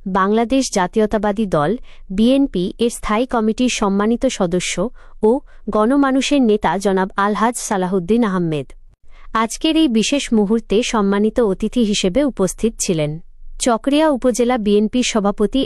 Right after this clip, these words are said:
এনামুল হক, কক্সবাজার জেলা বিএনপির সহসভাপতি আলহাজ মিজানুর রহমান চৌধুরী, খোকন মিয়া, চকরিয়া উপজেলা বিএনপি সাধারণ সম্পাদক এম মোবারক আলী, ডুলাহাজারা ইউনিয়ন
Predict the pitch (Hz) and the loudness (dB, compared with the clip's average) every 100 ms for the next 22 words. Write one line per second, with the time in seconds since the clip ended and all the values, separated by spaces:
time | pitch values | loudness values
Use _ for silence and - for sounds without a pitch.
0 | - 196 196 233 196 165 143 - - - | 0 0 2 2 0 -2 -6 -12 -18 -16
1 | - 226 220 233 254 262 262 202 196 202 | -2 0 0 -2 -2 0 0 2 2 2
2 | 196 196 196 226 - 202 214 - 180 185 | 2 2 2 0 2 0 0 0 0 0
3 | 180 - 226 - - - 208 240 233 277 | -2 0 -2 -4 -16 -4 0 2 2 0
4 | 240 214 202 202 214 190 175 185 214 - | 2 2 2 2 2 0 0 0 0 2
5 | 185 170 170 156 - - - - 254 269 | 0 0 -6 -6 -10 -18 -6 -4 0 2
6 | 240 175 151 147 - 262 226 277 294 311 | 2 2 -2 -6 -4 0 0 2 2 2
7 | 262 254 233 240 254 208 208 214 247 240 | 2 0 0 0 0 2 2 2 0 -2
8 | - - - 240 220 247 294 - 240 214 | -6 -10 -2 0 2 2 0 0 -2 0
9 | 208 220 - 226 233 254 208 185 185 202 | 0 -2 -2 0 2 4 4 2 0 0
10 | 175 151 208 - - - - - - - | -2 -2 -6 -8 -16 -20 -16 -14 -14 -16
11 | - 220 233 277 320 339 330 330 330 226 | -6 0 4 4 4 2 2 0 2 2
12 | 214 208 233 | 4 4 4